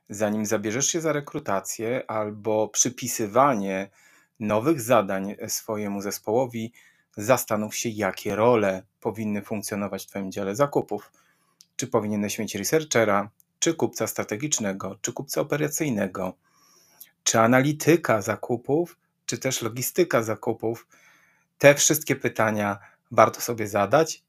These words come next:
Jak już je sobie zadasz, to odpowiedz sobie, które z tych ról można łączyć oraz to,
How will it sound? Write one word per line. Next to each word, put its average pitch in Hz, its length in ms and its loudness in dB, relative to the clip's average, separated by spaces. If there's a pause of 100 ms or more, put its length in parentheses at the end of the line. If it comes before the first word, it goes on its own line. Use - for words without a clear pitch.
(140)
Jak 123 260 8
już 107 140 -6
je 113 60 -2
sobie 104 260 -4
zadasz, 139 400 2
to 113 100 -2
odpowiedz 113 480 -6
sobie, 113 280 -4
które 156 320 -2
z 175 40 -8
tych 156 160 -6
ról 139 160 0
można 110 280 -4
łączyć 98 560 -6 (640)
oraz 117 380 4
to, 113 340 2